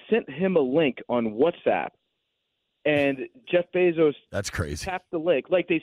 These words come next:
Speaker 1: sent, he got his WhatsApp number. They connected privately behind the scenes. Bezos clicked the link that M B S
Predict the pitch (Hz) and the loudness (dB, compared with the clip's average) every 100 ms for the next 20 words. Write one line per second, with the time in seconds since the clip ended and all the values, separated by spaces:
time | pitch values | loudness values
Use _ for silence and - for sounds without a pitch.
0 | - 214 - - - 180 214 185 190 156 | -2 -4 -4 -12 -4 -2 0 2 0 0
1 | 175 196 170 135 127 120 123 117 _ _ | -4 -2 0 0 -2 0 0 0 _ _
2 | 156 151 165 190 175 139 - 180 175 143 | -2 -2 -2 -2 -4 -6 -4 -2 -2 -4
3 | 127 123 123 139 120 - 151 120 113 _ | -6 -6 -6 -4 -6 -4 0 0 -2 _
4 | _ _ - 156 185 202 - 208 220 214 | _ _ 0 0 2 -2 -2 -2 0 0
5 | 170 185 180 156 131 151 139 135 147 | 0 0 0 0 0 0 2 2 2